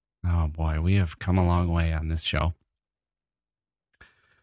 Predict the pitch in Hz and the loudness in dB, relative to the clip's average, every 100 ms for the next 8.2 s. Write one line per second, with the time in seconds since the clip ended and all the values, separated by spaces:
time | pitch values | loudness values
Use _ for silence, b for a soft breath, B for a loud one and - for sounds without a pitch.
0 | b b - 101 113 - 117 98 82 85 | b b 0 2 2 2 4 4 0 -2
1 | 127 - 113 113 117 127 127 135 120 104 | -2 -2 0 2 4 2 2 0 0 0
2 | 101 104 104 104 101 101 104 107 101 104 | 2 4 2 2 -2 -2 2 2 2 0
3 | 101 95 92 107 - - 107 120 - - | 0 0 0 -2 -4 -2 -2 -2 -10 -4
4 | 92 104 107 95 92 85 76 76 - 87 | 0 2 2 2 2 2 -2 -6 -2 -2
5 | 92 - - 87 - _ - - 123 - | -2 -8 2 2 0 _ -18 -4 -2 -2
6 | 113 - 131 - 110 - 107 _ - _ | -6 0 -2 0 -6 -2 -4 _ -10 _
7 | _ _ _ _ _ _ _ _ _ _ | _ _ _ _ _ _ _ _ _ _
8 | _ | _